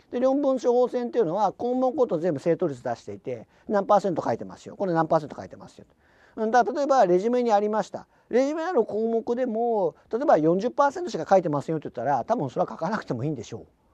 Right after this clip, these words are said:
う。うん。で、私が、「これ絶対入れた方がいいよ」と。「これ書いてくれ、書いた方がいいよ」と言っても、正答率低ければ、まあ、多分それは無視してもいいのかもしれない。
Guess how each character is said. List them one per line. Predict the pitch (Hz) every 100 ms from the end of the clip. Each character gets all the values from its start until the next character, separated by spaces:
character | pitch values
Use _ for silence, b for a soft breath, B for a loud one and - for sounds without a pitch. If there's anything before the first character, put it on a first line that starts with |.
| b b b b b
う。 | 214
う | 185 147 147 196
ん。 | 240
で、 | -
私 | 233 233
が、 | 254 233
「こ | - 247
れ | 269
絶 | 254
対 | - 240
入 |
れ | 240
た | 240
方 |
が | 190
い |
い |
よ」 | 156
と。 | 123 - _
「こ | 214
れ | 220
書 | 247
い | 247
て | 165
く | 175
れ、 | -
書 | 202
い |
た | 202
方 | 175
が | 185
い |
い |
よ」 | 160
と | 151
言 |
っ | 160
て | 302
も、 | 285 320 254 - B
正 | - 220
答 | 226
率 | 311 165
低 | - -
け | 233
れ | 135
ば、 | 151 147 113
ま | 269 -
あ、 |
多 | 190
分 | 180
そ | -
れ | 160
は | 139
無 | 165
視 | 170
し |
て | -
も | 117
い |
い | 135
の |
か | 107
も | -
し | -
れ |
な |
い。 | _